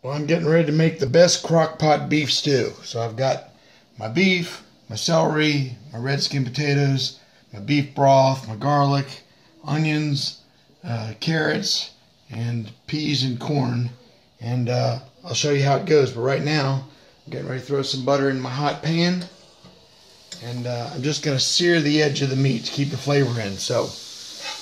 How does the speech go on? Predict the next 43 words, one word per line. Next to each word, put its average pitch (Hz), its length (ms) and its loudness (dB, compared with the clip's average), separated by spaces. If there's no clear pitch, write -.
be 170 100 4
back 185 240 6
soon. 185 360 6
I 165 40 2
really 160 140 0
don't 151 160 2
want 151 100 0
it 135 80 -2
to 143 140 -2
cook. 156 300 0
I'm 131 80 -2
just 135 240 0
gonna 135 160 -2
brown 151 320 0
one 156 140 0
side, 156 420 0
brown 143 220 0
the 143 160 0
other, 147 140 0
and 143 120 0
then 135 80 -2
I'm 135 160 -2
done 147 140 0
with 131 180 -2
it. - 1300 -2
Now 156 140 -4
the 151 140 0
other 170 180 2
side's 165 360 0
searing. 175 460 -2
I'm 147 80 -4
not 165 180 0
gonna 160 240 -4
cook 190 240 -4
it 160 80 -2
in 147 140 -2
this 143 200 -4
pan. 147 280 0
I 143 80 -2
just 139 240 -4
wanna 151 180 -6
seal 170 400 0
it. - 140 -6